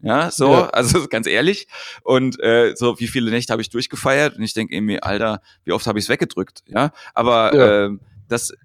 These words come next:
Speaker 1: das, äh, der Typ an sich, ne, ähm, weil jetzt ganz viele Leute gesagt haben, es gibt auch so eine tolle Doku über ihn und über,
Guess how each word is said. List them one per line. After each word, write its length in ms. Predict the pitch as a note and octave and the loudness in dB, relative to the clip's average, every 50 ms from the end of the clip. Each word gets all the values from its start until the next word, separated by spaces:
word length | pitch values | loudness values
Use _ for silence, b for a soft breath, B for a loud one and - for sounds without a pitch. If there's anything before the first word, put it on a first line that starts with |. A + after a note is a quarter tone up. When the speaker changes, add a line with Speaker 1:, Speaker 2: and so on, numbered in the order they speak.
| _ _ _ _ - | _ _ _ _ -6
Speaker 1:
das, 240 | A2 A#2 - - | -4 -4 -4 -6
äh, 420 | - - - - - - - - - - _ - | -10 -14 -18 -18 -16 -16 -16 -16 -20 -20 _ -6
der 220 | B2 A#2 G#2+ G#2 | -4 -2 -2 -2
Typ 360 | - - F3+ A3 A#3+ - - - | -4 -4 -4 -4 -4 -4 -6 -6
an 160 | - A2+ A2+ | -6 -6 -6
sich, 380 | - C#3+ F3+ F#3 - - - | -6 -6 -6 -6 -8 -10 -8
ne, 460 | - G#2+ A2 A2+ A#2+ B2+ C3 G2+ - - | -6 -4 -4 -2 -2 -2 -4 -4 -6 -6
ähm, 520 | - F#2+ A2 G#2+ G#2 G2+ G#2+ G#2+ G#2 G#2 _ _ _ _ | -4 -2 0 2 0 0 0 -4 -4 -6 _ _ _ _
weil 180 | _ - E2+ G#2+ | _ -2 0 0
jetzt 140 | A2+ A2+ - | 0 0 -2
ganz 180 | - B2 B2 | -4 -4 -4
viele 120 | - - A#2 | -4 -2 0
Leute 180 | A2+ A2+ A#2 | 0 0 0
gesagt 240 | A2+ A2 A2 A2+ - | -2 -4 -4 -4 -6
haben, 80 | A2+ A2 | -6 -8
es 80 | - | -8
gibt 140 | - - - - | -10 -8 -6 -6
auch 60 | G#2+ | -6
so 120 | - - | -6 -6
eine 120 | A2 G#2 G2 | -6 -8 -6
tolle 260 | - A#2+ G#2+ A2 A2+ | -4 -2 0 0 0
Doku 400 | G#2+ C3 D3+ D3+ - D3 C3+ G2+ | 2 0 0 2 2 0 2 2
über 220 | G2+ A2+ A#2+ A2 | 2 2 2 0
ihn 340 | - - A2+ C3 C#3 C#3 B2 | 0 0 -2 -2 -2 -2 -4
und 160 | - - G#2 | -4 -4 -6
über, 480 | G2+ G2 G2 A2 G#2+ G#2+ G#2+ G#2 F#2 | -6 -4 -2 0 2 2 2 2 0